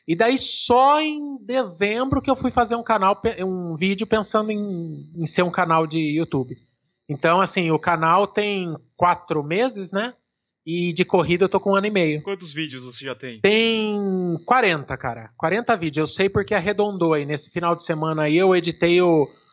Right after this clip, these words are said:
Speaker 1: o, o quadragésimo.
Speaker 2: Qual que é a frequência que você posta?
Speaker 1: Então, eu não consigo, até assim, porque é, é tudo feito remotamente. Então, assim, eu,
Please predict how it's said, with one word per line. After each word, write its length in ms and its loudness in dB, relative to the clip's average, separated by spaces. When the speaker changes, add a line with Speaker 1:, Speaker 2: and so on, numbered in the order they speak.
Speaker 1:
o, 500 2
o 40 -4
quadragésimo. 1000 0
Speaker 2:
Qual 140 -4
que 80 -6
é 20 -2
a 20 -8
frequência 380 -10
que 80 -16
você 80 -8
posta? 540 -10
Speaker 1:
Então, 380 2
eu 80 6
não 140 0
consigo, 920 -2
até 280 -2
assim, 340 -4
porque 640 -2
é, 640 0
é 220 -2
tudo 400 2
feito 320 0
remotamente. 880 0
Então, 280 -2
assim, 380 -6
eu, 480 2